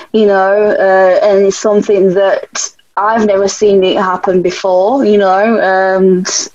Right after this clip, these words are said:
I didn't even know. At the time, it was like everyone, everyone was saying, "Oh, it's just the flu." But it's like, right, okay,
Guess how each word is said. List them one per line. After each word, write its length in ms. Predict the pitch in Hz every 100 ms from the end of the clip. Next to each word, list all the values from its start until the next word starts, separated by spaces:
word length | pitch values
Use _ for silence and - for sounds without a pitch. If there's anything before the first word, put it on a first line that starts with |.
| -
I 160 | 226 240
didn't 220 | 226 208
even 340 | 208 202 196 214
know. 360 | 262 208 165
At 160 | - 208
the 120 | 214
time, 480 | 214 262 254 240 220
it 100 | 208
was 220 | 208 202
like 340 | 208 202 196 214
everyone, 580 | 208 214 202 196 185 - 143
everyone 320 | 208 208 202
was 140 | 202
saying, 340 | - 214 202 196
"Oh, 200 | 208 196
it's 240 | 196 -
just 240 | - 202 -
the 40 |
flu." 640 | - - 294 277 - - 208
But 100 | 202
it's 140 | 208
like, 180 | 196 104
right, 260 | 180 170
okay, 500 | 98 - 175 175 -